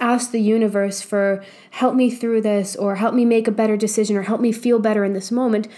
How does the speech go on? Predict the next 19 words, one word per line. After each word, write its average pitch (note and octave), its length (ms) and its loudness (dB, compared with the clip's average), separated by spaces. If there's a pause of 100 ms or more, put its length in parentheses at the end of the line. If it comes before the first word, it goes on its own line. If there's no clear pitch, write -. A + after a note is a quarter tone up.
(180)
The C4+ 80 0
goal E4 220 2
isn't E4+ 240 0
to - 60 -14
feel D4 360 0
better F#3+ 260 0
in G3 100 0
the F#3+ 40 -2
moment. G#3 320 0
The A3+ 60 0
goal C#4+ 200 0
is D4+ 100 0
to - 140 -2
run A#3+ 220 0
headfirst B3 680 -2
into B3+ 280 -2
that A3+ 180 -2
fucking G#3+ 420 -2
trigger A3+ 500 -2